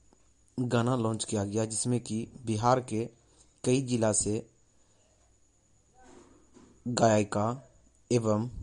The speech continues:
नर्तकी ने भाग ली। राकेश लाल यादव ने बताया कि पिछले कई वर्षों से वह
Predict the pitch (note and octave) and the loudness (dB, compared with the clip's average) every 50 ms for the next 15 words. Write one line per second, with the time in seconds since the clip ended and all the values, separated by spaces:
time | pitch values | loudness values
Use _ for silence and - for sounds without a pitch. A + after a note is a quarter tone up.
0 | - - - A#2+ A#2+ A#2+ - - A2+ G2+ - A#2+ A#2 A2+ G#2+ A2 A#2+ - - A2 | -12 -6 -2 0 2 0 2 0 -4 -4 -2 -4 -2 -2 -2 -2 -4 -6 -8 -8
1 | G2+ F2 F#2 G2+ F#2+ F#2+ F#2+ F#2+ F2+ E2+ - - _ _ _ _ _ _ _ _ | -8 -2 -2 -2 -2 0 -2 -2 -4 -4 -8 -14 _ _ _ _ _ _ _ _
2 | - - - - - _ _ _ _ _ _ _ _ _ _ _ _ _ - G#2+ | -20 -20 -20 -20 -20 _ _ _ _ _ _ _ _ _ _ _ _ _ -4 -2
3 | G#2 A2 A2+ - D3+ D#3 - - - - B2 A#2+ A#2+ A#2+ A#2+ A#2+ A2+ A2+ A#2+ A#2+ | 0 0 0 0 0 0 0 0 0 0 2 2 2 2 2 0 0 0 0 0
4 | A#2 A#2+ A2 G#2 G#2+ G#2 - A2 A2 A2+ A2 - A#2+ A#2 A#2 A2+ - _ _ _ | 0 -2 -2 -2 -4 -4 -4 -4 -4 -4 -6 -6 -6 -6 -6 -8 -12 _ _ _
5 | B2 A#2 - B2 A#2 A#2 - - B2 B2+ A#2+ A#2 A2+ G2+ - A#2 G#2+ G#2 - - | -8 -6 -2 -4 -4 -4 -2 -4 -4 0 2 0 0 0 -2 -6 -6 -6 -4 -4
6 | G#2+ G#2 G#2+ G#2+ A2+ | -2 -2 -2 -2 -4